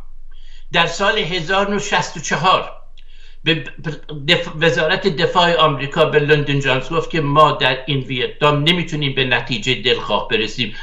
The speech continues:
و هر چه زودتر باید بیایم بیرون. دل-، لندن جانسون چی گفت؟ گفت که ما،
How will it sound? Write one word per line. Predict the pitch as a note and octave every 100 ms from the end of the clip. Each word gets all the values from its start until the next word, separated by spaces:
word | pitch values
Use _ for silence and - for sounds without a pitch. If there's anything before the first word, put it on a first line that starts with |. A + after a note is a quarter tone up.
| -
و | C3
هر | E3
چه | E3+ D#3
زودتر | C3 B2+ C#3+ C#3
باید | B2+ A#2
بیایم | A#2+ A#2+
بیرون. | G#2 G2+ - - - - - -
دل-، | E3 E3 D3 - D3
لندن | E3 E3 E3 E3
جانسون | D3 C3+ C3+ F#3
چی | - A3
گفت؟ | G3+ C3+ - - - - - - -
گفت | G3+ G#3 -
که | D#3
ما، | D#3+ F#3+ F#3+ -